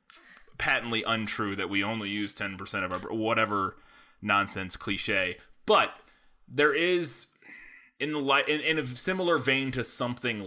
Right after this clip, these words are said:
like Stranger Things, and what we talked about in the prequel episode, there is the implication that anybody who was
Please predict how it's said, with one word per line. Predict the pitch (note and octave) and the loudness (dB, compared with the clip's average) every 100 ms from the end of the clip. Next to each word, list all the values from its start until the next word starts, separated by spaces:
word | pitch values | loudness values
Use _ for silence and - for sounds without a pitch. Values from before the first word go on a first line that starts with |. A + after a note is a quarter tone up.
| F2+ | -6
like | G2 G#2 G#2+ - - - _ _ _ _ _ _ _ _ _ _ _ | 0 2 0 -4 -16 -16 _ _ _ _ _ _ _ _ _ _ _
Stranger | - - A2+ G2+ G#2 G#2+ | -8 -2 2 2 2 0
Things, | G#2+ B2 A#2 B2 B2 - - _ _ _ _ _ _ _ _ _ _ _ _ - | 0 -2 -2 -2 -6 -10 -16 _ _ _ _ _ _ _ _ _ _ _ _ -2
and | C3 C3 | 0 2
what | B2+ A2+ | 0 0
we | |
talked | A2+ A#2+ G#2 | 2 2 2
about | G#2+ | 0
in | |
the | F#2+ | 0
prequel | A#2+ G#2+ G#2 | -4 -2 -2
episode, | G2 G2+ G#2 F#2+ F#2 - - | -2 -4 -2 -2 -4 -8 -4
there | A2+ C#3 | 0 2
is | D3 | 0
the | E3 | -2
implication | C#3 C#3 C#3 B2 A#2 | -2 -2 0 0 0
that | G#2 G2 - | -2 -2 -2
anybody | A#2 C3+ C3 B2+ B2 | -2 0 2 2 0
who | A#2 G#2 | -2 -4
was | G2 F#2 F2+ - | -4 -4 -6 -10